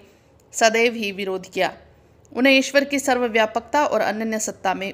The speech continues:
विश्वास भी था। उन्होंने सदैव इस बात पर बल दिया कि ईश्वर और धर्म तो कर्म की प्रेरणा देते हैं और पुरुषार्थ से विमुख व्यक्ति कभी ईश्वर को प्राप्त नहीं कर सकता। दयानंद ईश्वर के प्रति अनंत श्रद्धा और भक्ति भी रखते थे।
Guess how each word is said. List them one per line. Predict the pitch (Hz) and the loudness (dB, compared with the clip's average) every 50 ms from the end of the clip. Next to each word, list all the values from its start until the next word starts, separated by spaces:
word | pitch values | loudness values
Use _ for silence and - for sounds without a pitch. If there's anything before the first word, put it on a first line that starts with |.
| - | -10
विश्वास | 196 - 196 - 196 185 175 180 - - | -10 -10 -10 -6 -2 -2 -2 -2 -4 -6
भी | - 156 | -10 -12
था। | - - 208 185 156 - - _ - - _ _ _ - | -8 -6 -4 -4 -4 -6 -12 _ -20 -20 _ _ _ -10
उन्होंने | - 208 214 208 208 | -8 -6 -6 -6 -4
सदैव | 196 - 208 202 226 254 269 254 | -4 -2 -2 0 2 2 2 0
इस | 233 226 - - | -2 -6 -2 0
बात | 202 196 196 196 | 0 0 0 0
पर | - 196 190 | -4 -4 -2
बल | 196 196 185 | 0 -2 0
दिया | 185 185 185 190 214 - - - _ _ - - _ _ _ - | 0 0 0 0 0 -4 -8 -18 _ _ -20 -20 _ _ _ -12
कि | 247 | -8
ईश्वर | - - 240 233 - 254 269 262 | -4 -4 -4 -2 -2 0 0 0
और | 254 233 | 0 0
धर्म | 202 202 214 247 240 247 | -2 -6 -6 -6 -6 -6
तो | 233 - - - - 190 185 170 - - - _ - | -8 -10 -10 -6 -6 -4 -4 -6 -8 -14 -20 _ 0
कर्म | 233 247 262 262 | 0 0 2 0
की | 254 - 254 | -4 -6 -8
प्रेरणा | 247 - 208 196 196 202 202 196 | -6 -4 -4 -4 -2 -2 -2 -4
देते | 196 180 175 170 175 202 | -4 -4 -6 -6 -6 -6
हैं | 208 233 262 330 - - - - - - - _ _ - - | -4 -4 -4 -4 -6 -10 -18 -20 -20 -20 -20 _ _ 2 4
और | 262 262 | 4 4
पुरुषार्थ | 262 262 254 247 240 - 262 240 226 240 233 | 4 2 0 -2 0 2 2 2 2 2 0
से | - - - 262 254 | -4 -2 0 0 2
विमुख | 226 226 220 226 254 254 - | 0 -2 -4 -4 -6 -6 -4
व्यक्ति | - 202 196 202 - 254 | -2 -2 -2 -2 -6 -6
कभी | 247 - 233 220 240 277 254 | -4 -2 -2 0 0 0 -2
ईश्वर | 220 - - 196 190 | -2 -4 -6 -8 -8
को | - - | -6 -10
प्राप्त | 190 190 190 175 175 - - - | -6 -2 -2 -2 -2 -4 -6 -8
नहीं | 240 247 247 233 | -6 -6 -6 -6
कर | - 190 175 | -6 -6 -6
सकता। | 180 - 165 - - - - - - - - _ _ _ _ _ _ _ _ _ _ _ _ _ _ _ _ _ - | -6 -8 -10 -8 -6 -4 -6 -6 -6 -12 -20 _ _ _ _ _ _ _ _ _ _ _ _ _ _ _ _ _ 0
दयानंद | 220 240 247 254 262 277 285 285 277 277 - - - _ _ _ _ _ _ _ _ _ - - | 4 6 6 6 6 4 2 2 0 -2 -4 -10 -20 _ _ _ _ _ _ _ _ _ -8 -6
ईश्वर | 254 247 - 294 294 269 | -4 0 2 2 2 2
के | 285 277 | 0 -2
प्रति | - 233 226 226 - 254 | 0 0 -2 -2 -4 -4
अनंत | - - 226 226 240 240 233 - - - - | -2 -2 0 0 0 -2 -4 -6 -12 -20 -16
श्रद्धा | - - - 220 220 196 202 220 226 240 | -10 -4 -2 -2 -2 -2 -4 -2 0 0
और | 190 202 196 | 0 0 -2
भक्ति | 185 226 220 - - - 277 | -4 -8 -12 -14 -8 -6 -4
भी | 262 240 214 | -2 0 0
रखते | 180 170 - - 202 196 - | 0 -2 -2 -6 -8 -8 -6
थे। | 202 226 302 | -6 -6 -6